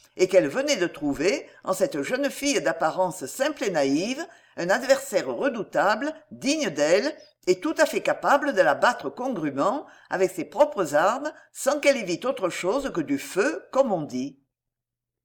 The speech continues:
Si imperceptible que fût cette pointe d'ironie, Florence l'aperçut à merveille. Elle ouvrit de grands yeux étonnés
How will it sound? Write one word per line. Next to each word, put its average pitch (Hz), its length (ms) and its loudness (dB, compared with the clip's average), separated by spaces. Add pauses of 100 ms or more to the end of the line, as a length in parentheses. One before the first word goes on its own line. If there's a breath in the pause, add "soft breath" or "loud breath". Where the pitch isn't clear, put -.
(760)
Si 302 240 0
imperceptible 233 840 0
que 160 120 -4
fût 269 220 -2
cette 202 240 -2
pointe 269 340 -4
d'ironie, 160 800 -2 (260 soft breath)
Florence 208 560 0
l'aperçut 220 600 2
à 240 60 6
merveille. 139 720 0 (720)
Elle 180 140 6
ouvrit 170 280 0
de 294 100 0
grands 226 280 -2
yeux 214 240 -4
étonnés 160 600 -2